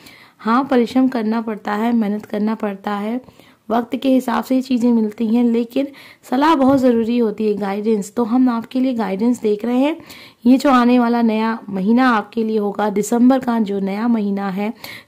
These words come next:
जो स्टार्ट होने वाला है, आप अगर देख रहे हैं इसको दिस-, दिसंबर में, तब भी ये आपके पूरे दिसंबर के लिए रहेगा। जैसा कि आपको पता है कि साल का ये आखिरी महीना होता है, एक नई शुरुआत की तरफ और हम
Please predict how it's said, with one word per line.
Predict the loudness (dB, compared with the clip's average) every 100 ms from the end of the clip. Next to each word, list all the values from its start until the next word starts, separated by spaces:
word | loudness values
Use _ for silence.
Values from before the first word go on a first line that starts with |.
| -4
जो | 0 0
स्टार्ट | -2 -4 -4 0
होने | 0 2
वाला | 0 -2 -4
है, | -4 -4 -6 -20 -14 -6
आप | -4 -2
अगर | 0 0
देख | 2 0 2
रहे | 0
हैं | 2 0
इसको | 0 -4
दिस-, | -4 -4
दिसंबर | -4 -2 -2 0 0
में, | 0 -2 -8 _ _ -6
तब | -2
भी | 0
ये | 0 2
आपके | 0 0 -4
पूरे | -2 -2
दिसंबर | -2 0 0 0
के | 0
लिए | 0
रहेगा। | 0 -2 -2 -2
जैसा | -2 -4
कि | -6
आपको | -6 -6
पता | -6 -4
है | -4 -2
कि | -4
साल | -4 -4 -4
का | -4
ये | -4
आखिरी | -4 -4 -2
महीना | 0 -2 -2
होता | -4 -4 -6
है, | -6 -8 -16 -20 -12 -4
एक | 2
नई | 4 4 4
शुरुआत | 0 0 0 -2 -8 _ -8
की |
तरफ | -2 0
और | 2 0
हम | -2 -2 -2